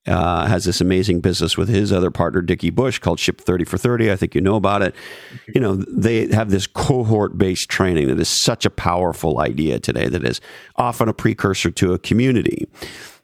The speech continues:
Um, and then, and then people have these things called masterminds, and people, you know, a mastermind is an expensive version of a community. And so you build all of these products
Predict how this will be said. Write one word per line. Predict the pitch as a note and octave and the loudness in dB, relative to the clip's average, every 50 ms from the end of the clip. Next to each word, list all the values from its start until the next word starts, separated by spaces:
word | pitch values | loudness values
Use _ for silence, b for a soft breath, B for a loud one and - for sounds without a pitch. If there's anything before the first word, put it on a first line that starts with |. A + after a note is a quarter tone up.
| B - | B -2
Um, | G#2 G2 F#2+ F#2 - D2+ - - _ _ _ _ _ _ - | 0 0 2 0 0 -2 -4 -6 _ _ _ _ _ _ -2
and | G2 G2+ | 0 2
then, | G2+ G2 G#2 G2+ F2+ - | 2 2 2 2 2 2
and | - G2+ G2+ | 2 2 2
then | G2 F#2+ F2+ | 2 2 2
people | - G2+ F#2 F#2 F2 | 0 0 2 2 2
have | G#2 G2+ F#2+ | 2 2 2
these | F#2+ F#2+ - | 2 0 0
things | - G#2+ G#2 G2 - | 0 0 0 0 0
called | - G#2 A2 G#2 | 0 0 0 2
masterminds, | A2 A#2 B2+ C3 C3+ C3 - - - F#2+ D#2 C2+ A#1+ A1 G#1+ - - - - | 0 0 2 0 0 0 -2 0 0 0 2 2 0 0 0 -2 -2 -2 -2
and | C2 D#2+ E2 - | -2 -2 -2 0
people, | - F2 - E2+ E2 - - | -2 -2 0 -2 -2 0 0
you | G2+ G2+ | 0 0
know, | F2 F2+ E2 | 2 0 0
a | - G2 | 0 2
mastermind | G2+ F#2+ F#2+ F#2 F2 - - F2 F2+ F#2 F2+ F2+ F2+ | 2 2 2 0 0 0 0 0 2 2 2 2 2
is | F2+ F2+ F#2 | 2 2 0
an | E2+ | 0
expensive | F2+ - - - - - F#2 F#2+ - - F#2+ F2 | -2 -2 -4 -4 -2 0 0 0 0 -2 -2 0
version | - F2+ F#2 F2+ A2 F#2+ | 0 0 0 0 0 0
of | G2+ G2+ | 0 0
a | G2+ | -2
community. | - - G#2+ A#2+ A2+ F#2+ D2+ - - | -2 -2 0 0 0 0 -2 -2 -2
And | E2 - | -4 -4
so | - - - - - - - - - - | -8 -10 -12 -12 -12 -12 -10 -6 -2 0
you | C3+ C3 C3+ | 0 0 0
build | A#2 G#2 D#3 G#3 A3+ A3+ G#3 | 2 0 0 2 0 0 0
all | F#3+ F3+ F3 E3+ D#3+ | 0 0 0 2 0
of | D3 C3 | 0 2
these | B2+ A#2+ A2+ - | 0 0 0 -2
products | - - - C#3+ C#3+ D#3+ D#3+ A#2 G2 G2+ - - - - - - | -4 -2 0 0 2 2 2 2 2 2 0 -2 -4 -4 -6 -8